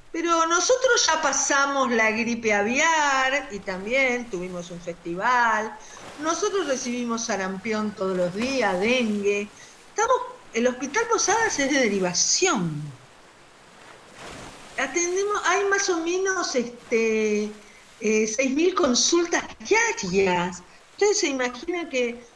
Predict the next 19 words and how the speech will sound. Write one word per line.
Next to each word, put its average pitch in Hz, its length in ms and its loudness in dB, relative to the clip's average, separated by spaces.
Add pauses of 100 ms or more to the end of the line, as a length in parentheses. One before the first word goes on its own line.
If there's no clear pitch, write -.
(120)
no 370 80 -4
es 403 140 2
una 277 240 2
cosa 262 340 2
que 233 140 -2
para 214 240 2
nosotros, 240 640 -4 (100)
ah, 269 480 -2 (300)
por 277 120 2
supuesto 392 360 2
al 403 80 2
principio 302 420 2
la 247 120 2
gente 302 240 -2
está 214 260 2
re 233 160 0
asustada, - 800 -4 (380)
re 294 200 2
asustada. 277 840 -2